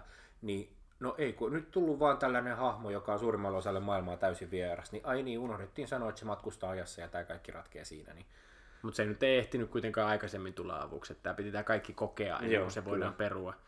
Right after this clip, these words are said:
Speaker 1: No.
Speaker 2: Mä, mä, itse asiassa, mä olin niin naivi jotenkin, että mä ajattelin, että kun sen kissan masusta löytyy se yksi tesserakti,
Speaker 1: Mm.
Speaker 2: niin että sillä pystyisi sen sit jotenkin niinku, että sillä yhdelläkin, että jos se vaan saadaan, mut joo, totta,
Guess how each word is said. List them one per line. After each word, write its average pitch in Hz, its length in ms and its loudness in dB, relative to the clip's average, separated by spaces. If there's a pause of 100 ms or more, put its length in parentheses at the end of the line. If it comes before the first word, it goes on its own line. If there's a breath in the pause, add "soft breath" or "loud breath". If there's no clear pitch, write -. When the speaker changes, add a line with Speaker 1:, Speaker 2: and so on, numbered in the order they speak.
Speaker 1:
No. 117 120 -4
Speaker 2:
Mä, 131 220 12
mä, 143 120 10
itse 139 140 4
asiassa, 131 160 0
mä 135 160 6
olin 135 220 4
niin 135 180 2
naivi 123 300 6
jotenkin, 107 280 2
että 104 80 -2
mä 110 80 4
ajattelin, 107 300 0
että 101 120 -8
kun 107 100 -6
sen 110 140 -4
kissan 123 360 -2
masusta 107 460 -2
löytyy 101 300 -4
se 98 80 -6
yksi 110 260 -4
tesserakti, 101 800 -4 (220 loud breath)
Speaker 1:
Mm. 104 200 -2 (240)
Speaker 2:
niin 104 160 0
että 95 100 -6
sillä 104 220 0
pystyisi 101 360 -6
sen 104 160 -4
sit 95 180 -8
jotenkin 101 420 -6
niinku, 98 540 -6
että - 140 -14
sillä 104 140 -2
yhdelläkin, 104 540 -2
että 107 140 -6
jos 107 100 -4
se 110 100 -4
vaan 107 160 2
saadaan, 104 460 -2 (160)
mut 107 140 -12
joo, 104 280 -4 (100)
totta, 101 320 -4